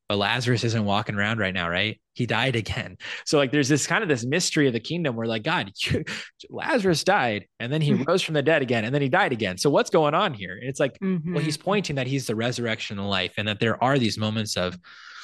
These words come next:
Speaker 1: healing and miraculous intervention, but ultimately we're all gonna, we're all gonna die. And it's like that, that hard, <laughs> like, no one gets out of here alive, but, uh, there's hope in the resurrection because of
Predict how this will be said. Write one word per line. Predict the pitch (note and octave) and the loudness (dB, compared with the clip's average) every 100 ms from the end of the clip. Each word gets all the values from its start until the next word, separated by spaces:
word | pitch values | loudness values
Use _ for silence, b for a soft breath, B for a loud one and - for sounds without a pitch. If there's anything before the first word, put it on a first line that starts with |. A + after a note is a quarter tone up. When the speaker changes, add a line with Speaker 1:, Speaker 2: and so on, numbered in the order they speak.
| B B _ _ - | B B _ _ -10
Speaker 1:
healing | - C3+ C#3 C#3 C3 B2 | 2 4 6 4 2 0
and | G2 | -2
miraculous | F#2 F#2+ G#2 C3 - A#2 A2 | 0 0 0 -2 -2 -2 -2
intervention, | A#2+ G#2 G#2+ G#2+ G2+ F2+ - _ _ _ _ _ _ - | -4 -2 -2 -4 -6 -8 -14 _ _ _ _ _ _ -6
but | B2 A2 | -2 2
ultimately | B2 C3+ B2+ G#2+ G2 | 2 2 0 2 0
we're | F#2 | 0
all | G2 F#2+ G#2+ | 2 2 2
gonna, | F#2+ F#2 E2 - | 0 -2 -4 -8
we're | G2 | -2
all | G2+ | 0
gonna | C3 A2 | 0 -4
die. | B1 B2 - - _ - | -4 -4 -6 -14 _ -6
And | A#2 | -2
it's | A#2+ | 0
like | B2+ A#2 | 0 0
that, | A2 - | -2 -2
that | G2 | -2
hard, | - A#2+ - | 0 -2 -2
<laughs> | |
like, | B2+ - | -8 -2
no | C#3+ | 0
one | D#3 | 2
gets | B2+ C3+ | 0 0
out | A2+ | -2
of | A2+ | -2
here | F#2 | -4
alive, | F#2 F2+ - - B B B B _ | -4 -6 -10 -16 B B B B _
but, | A2 A2+ | -2 0
uh, | A2 G2 F#2 E2 A#2+ | 2 0 -2 -4 -2
there's | A2+ - | 0 2
hope | D3 B2+ G#2 | 0 0 0
in | |
the | F#2+ | 0
resurrection | F#2+ F#2+ G2+ F#2+ - | 0 0 -2 -4 -4
because | G2 G2 F#2 | -4 -4 -2
of | E2+ | -4